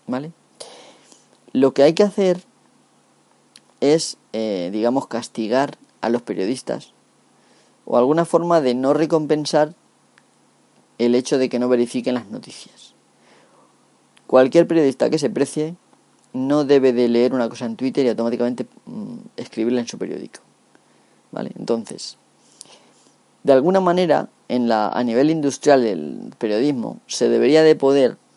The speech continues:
eh, gestionar el tema de que poco a poco la cantidad de noticias falsas que se, reales, que se difunden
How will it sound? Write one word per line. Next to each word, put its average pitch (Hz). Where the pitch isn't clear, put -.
eh, 104
gestionar 127
el 120
tema 135
de 127
que 107
poco 131
a 131
poco 143
la 113
cantidad 120
de 131
noticias 131
falsas 123
que 117
se, 104
reales, 131
que 131
se 120
difunden 143